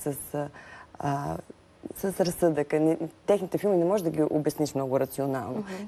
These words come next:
Speaker 1: Те говорят чрез душите си на универсалния език на, на душата.
Speaker 2: И се
Speaker 1: И,
Speaker 2: оказа
Speaker 1: и
Speaker 2: какво антидот.
Speaker 1: Да, моя антидот, но не само моя. Аз съм сигурна, че всеки, който влезе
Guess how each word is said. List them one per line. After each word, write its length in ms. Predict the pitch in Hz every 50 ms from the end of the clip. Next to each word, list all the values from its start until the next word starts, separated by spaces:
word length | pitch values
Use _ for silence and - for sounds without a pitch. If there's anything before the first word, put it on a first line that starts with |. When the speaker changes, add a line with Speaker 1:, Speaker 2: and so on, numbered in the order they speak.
| -
Speaker 1:
Те 140 | - 175 175
говорят 580 | 170 170 170 170 175 170 165 156 - - - - _ -
чрез 240 | - 170 170 175 156
душите 380 | 151 151 - - 160 - - 175
си 160 | - - 202
на 300 | 190 180 180 170 170 - - - - - - - - - -
универсалния 640 | - 180 175 170 175 165 - 190 185 185 180 180
език 260 | 175 160 185 175 -
на, 140 | 175 175 170 160 -
на 160 | - 175 170 165
душата. 540 | 156 151 151 - 196 180 170 - - 147 185
Speaker 2:
И 60 | 233
се 120 | - -
Speaker 1:
И, 40 | 370
Speaker 2:
оказа 200 | 359 302 302 -
Speaker 1:
и 40 | -
Speaker 2:
какво 240 | - - - - 277
антидот. 520 | 277 269 269 262 - 262 214 269 247 - - - - - - - - - - - - - - 196
Speaker 1:
Да, 380 | 175 185 233 240 262 269 311 427 523 - -
моя 260 | - 233 233 233 226
антидот, 440 | 233 220 - 220 180 214 262 302 294
но 120 | 269 269
не 140 | 254 240 247
само 300 | 240 - 254 262 247 233
моя. 240 | 226 226 240 233 214
Аз 80 | 214 214
съм 120 | 220 214
сигурна, 260 | - 226 220 233 220 175
че 100 | - 180
всеки, 320 | - - 226 233 247 -
който 280 | - 214 202 - - 175
влезе 440 | 185 185 190 190 180 190 170 -